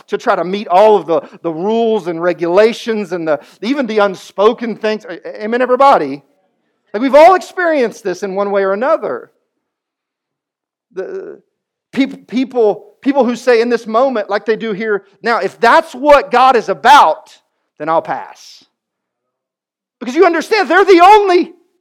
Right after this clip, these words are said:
thing that we see. I mean, they're the, they're the only thing that, they, th-, their touch point and view of God is religion, is the church. Amen, everybody?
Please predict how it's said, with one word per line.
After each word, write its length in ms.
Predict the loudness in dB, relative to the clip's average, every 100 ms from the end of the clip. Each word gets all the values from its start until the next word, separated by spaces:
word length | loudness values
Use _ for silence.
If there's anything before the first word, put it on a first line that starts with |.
| _
thing 180 | 2 4
that 160 | 0
we 160 | 2 0
see. 540 | 0 0 2 2 -2
I 1000 | -14 _ _ _ _ _ _ _ _ _
mean, 80 | -4
they're 120 | -4
the, 120 | -4
they're 160 | -4 -4
the 140 | 0
only 320 | 2 2 2 -4
thing 180 | -6
that, 260 | -6 -8 _
they, 120 | -4
th-, 180 | -4 -14 -18 _ _ _ _ _ -12
their 540 | 0 2 2 0 -2 -8 _ _ _ _ _ _
touch 340 | -6 -6 -6 -8
point 280 | -6 -6 -6
and 140 | -12
view 240 | -8 -6 -6
of 100 | -2
God 400 | 0 2 0 -2 _ -8
is 320 | -6 -6 -10 _ _ _ _
religion, 600 | -2 0 0 -2 -8 -8 _
is 120 | -18
the 100 | -18
church. 640 | -12 -2 -2 -2 -10 -20 -20 _ _ _
Amen, 160 | -12 -10
everybody? 360 | -6 -6 -8